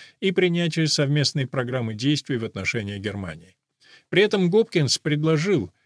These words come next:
в связи с соглашением о выводе войск, что американская сторона должна настаивать на получении гарантий со стороны советского руководства в ряде вопросов:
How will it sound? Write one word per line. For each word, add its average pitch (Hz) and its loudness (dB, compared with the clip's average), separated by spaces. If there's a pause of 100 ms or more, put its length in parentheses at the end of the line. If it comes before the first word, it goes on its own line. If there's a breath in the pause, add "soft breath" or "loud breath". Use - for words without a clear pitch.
(160)
в - -6
связи 113 2
с - 2
соглашением 143 2
о 143 4
выводе 120 2
войск, 131 0
что - 0
американская 143 0
сторона 120 -2
должна 131 -2
настаивать 139 -2
на 117 -2
получении 131 -2
гарантий 120 -2
со 139 0
стороны 117 -6
советского 123 -2
руководства 117 -2
в 147 0
ряде 135 0
вопросов: 170 -2